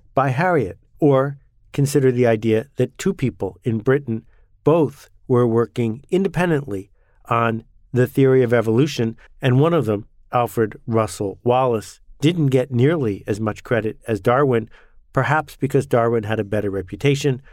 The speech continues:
because Darwin had been working on it for decades, but was keeping it a secret until he heard that Wallace was about to report on the same topic. Oxygen, seventeen seventy-four. We have Joseph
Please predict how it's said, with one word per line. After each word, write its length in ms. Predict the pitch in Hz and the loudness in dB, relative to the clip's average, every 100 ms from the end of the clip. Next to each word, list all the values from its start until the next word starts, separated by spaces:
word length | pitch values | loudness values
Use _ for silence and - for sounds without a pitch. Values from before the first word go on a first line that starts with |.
| - - | -20 -16
because 240 | - 120 98 | -6 -4 -2
Darwin 420 | 113 110 110 104 | 0 2 0 -2
had 200 | 98 - | -4 -6
been 180 | 95 98 | -8 -2
working 360 | 110 - 110 | -2 -2 -4
on 120 | 101 101 | -4 -6
it 120 | - | -10
for 160 | - | -10
decades, 560 | 92 123 135 117 110 - - - - | -2 -2 0 -2 -2 -8 -20 -20 -4
but 260 | 113 - - - | -2 -2 -10 -4
was 200 | 127 - | -4 -2
keeping 380 | 120 95 107 104 | -6 -4 -2 -4
it 180 | - | -6
a 40 | 110 | -10
secret 420 | - 165 135 - - | -6 -2 -2 -4 -2
until 520 | 151 - 220 143 - - - _ | -2 0 0 0 -4 -20 -20 _
he 140 | - 143 | -2 0
heard 340 | 131 131 131 _ - | 2 0 -4 _ -2
that 220 | 127 - | -2 0
Wallace 600 | 127 131 104 85 - - - | 0 0 -2 -6 -16 -20 -6
was 200 | 110 110 | -4 -4
about 260 | 104 98 | -6 -6
to 80 | 107 | -6
report 460 | 107 92 98 90 - - | -6 -6 -10 -10 -14 -8
on 140 | 101 | -6
the 80 | 101 | -6
same 320 | - 101 95 | -8 -8 -8
topic. 540 | 90 123 123 - - _ _ _ _ - _ | -6 -4 -4 -8 -20 _ _ _ _ -20 _
Oxygen, 580 | 113 107 - 143 180 202 _ _ _ | -4 -4 -2 0 0 -2 _ _ _
seventeen 580 | - 113 110 104 117 113 | -6 -4 -4 -4 -4 -4
seventy-four. 840 | - 113 113 113 - 175 175 92 _ _ _ _ | -2 0 0 -2 0 2 2 -2 _ _ _ _
We 140 | 123 107 | -4 0
have 240 | 110 107 | -2 -2
Joseph 500 | - 104 - 110 - | -2 -4 -4 -12 -12